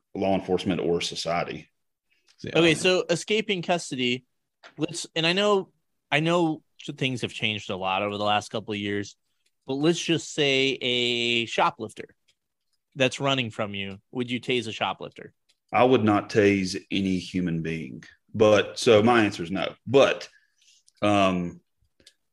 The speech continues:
Speaker 1: no, I do not think that meets, in my personal opinion, I do not think that meets the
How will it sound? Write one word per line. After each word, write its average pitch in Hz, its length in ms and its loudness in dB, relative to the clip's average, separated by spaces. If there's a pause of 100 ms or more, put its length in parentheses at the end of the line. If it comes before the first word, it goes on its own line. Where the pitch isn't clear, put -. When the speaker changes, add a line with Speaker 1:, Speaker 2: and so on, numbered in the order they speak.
(300)
Speaker 1:
no, 110 420 6
I 104 160 2
do 117 140 2
not 104 200 2
think 98 220 -2
that 92 200 2
meets, 90 300 -4
in 120 140 4
my 107 160 4
personal 101 400 0
opinion, 92 300 -4
I 90 80 -4
do 90 80 -4
not 90 180 -4
think 90 180 -6
that 76 160 0
meets 87 260 -6
the 85 160 -8